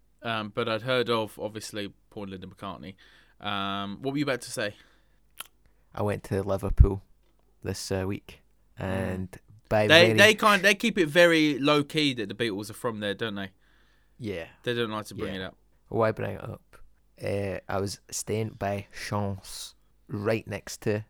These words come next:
Speaker 2: the Cavern Club
Speaker 1: Mm.
Speaker 2: and, uh,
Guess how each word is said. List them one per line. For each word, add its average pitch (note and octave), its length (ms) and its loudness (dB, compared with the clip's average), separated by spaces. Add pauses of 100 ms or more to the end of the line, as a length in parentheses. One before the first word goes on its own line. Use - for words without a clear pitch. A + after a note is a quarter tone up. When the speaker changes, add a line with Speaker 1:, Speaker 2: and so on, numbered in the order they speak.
(380)
Speaker 2:
the A2 140 -10
Cavern G2+ 480 -4
Club - 380 -2 (300)
Speaker 1:
Mm. G#2 360 -10 (420)
Speaker 2:
and, F#2 400 -8
uh, F#2 480 -6